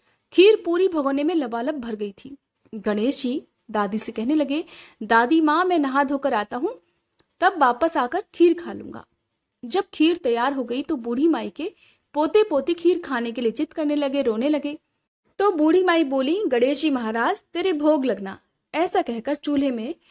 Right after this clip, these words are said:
बर्तन में से थोड़ी सी खीर निकाली और कटोरी भरकर अपने बच्चों को दे दी।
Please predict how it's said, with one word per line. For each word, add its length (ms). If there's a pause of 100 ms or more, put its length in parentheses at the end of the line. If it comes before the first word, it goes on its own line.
(220)
बर्तन 320
में 140
से 160
थोड़ी 240
सी 120
खीर 280
निकाली 440
और 140
कटोरी 400
भरकर 300
अपने 220
बच्चों 340
को 120
दे 200
दी। 180